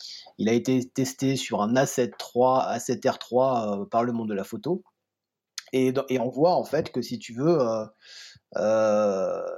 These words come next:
eh ben, il a des, il a des très, très belles performances sur, sur toute la plage d'ouverture et toute la plage, euh, toute la plage focale.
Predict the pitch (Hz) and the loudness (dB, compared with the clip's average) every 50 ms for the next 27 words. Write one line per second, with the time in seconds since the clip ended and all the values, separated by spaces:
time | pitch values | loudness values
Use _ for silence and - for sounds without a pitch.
0 | - 117 123 117 117 127 131 131 143 - 143 127 131 131 131 131 139 131 131 127 | -6 -6 -4 -2 0 0 2 2 2 0 0 0 0 0 0 -2 0 0 0 0
1 | 131 127 - - 185 175 - - 165 156 156 135 - - - - - 123 110 123 | 0 -2 0 2 2 2 2 0 0 0 -2 -4 0 -2 -2 -2 -2 -4 -4 -2
2 | 131 147 165 156 - - - 117 - - - 117 104 - - 156 - - 135 113 | 0 0 0 -2 -4 -6 -8 -8 -8 -6 -8 -8 -8 -8 -12 -8 -2 0 0 0
3 | 104 - 131 127 127 117 120 120 113 117 107 - - - 151 151 123 110 - - | 2 2 2 2 2 0 -4 -4 -2 -2 -2 -4 -4 -4 -2 0 0 -2 -2 -4
4 | - 113 104 - 123 123 120 113 110 107 104 101 101 95 - - - 120 120 110 | -4 -4 -2 0 0 0 0 -2 -4 -4 -4 -4 -4 -6 -10 -12 -10 -4 -4 -2
5 | 107 127 131 127 - - 120 104 - 104 101 104 | 2 2 2 2 0 -6 -10 -6 -6 -8 -8 -8